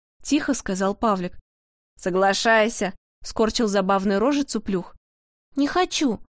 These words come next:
сказал Павлик громко и отчётливо. «Ну что же ты?» сказал Дрыг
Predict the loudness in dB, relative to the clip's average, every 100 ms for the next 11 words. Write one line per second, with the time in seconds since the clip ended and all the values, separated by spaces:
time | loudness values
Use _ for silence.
0 | _ _ -20 -4 -2 0 0 0 0 -2
1 | 0 0 2 2 0 -2 -2 -2 -2 -6
2 | -10 -18 _ _ _ _ _ _ _ _
3 | -4 -2 -2 -2 2 4 2 -2 -6 -8
4 | _ _ -6 -2 2 2 2 0 -2